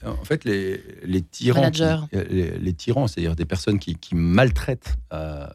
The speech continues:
Speaker 1: les relations et qui s'en sortent, c'est parce
Speaker 2: Ouais.
Speaker 1: qu'ils sont excellents sur la vision.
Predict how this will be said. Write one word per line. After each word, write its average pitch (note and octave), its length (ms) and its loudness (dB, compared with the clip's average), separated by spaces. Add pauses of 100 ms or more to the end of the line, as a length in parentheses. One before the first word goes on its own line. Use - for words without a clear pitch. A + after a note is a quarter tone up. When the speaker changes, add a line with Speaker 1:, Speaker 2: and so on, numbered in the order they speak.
(160)
Speaker 1:
les E2 140 -4
relations F2 540 -2
et E2+ 60 -10
qui - 140 -12
s'en - 140 -8
sortent, - 480 -4
c'est - 140 -20
parce C3 160 4
Speaker 2:
Ouais. D3+ 60 2
Speaker 1:
qu'ils - 80 -6
sont E2+ 200 -6 (100)
excellents - 440 -2
sur - 140 -10
la D2 80 -6
vision. C2 280 -12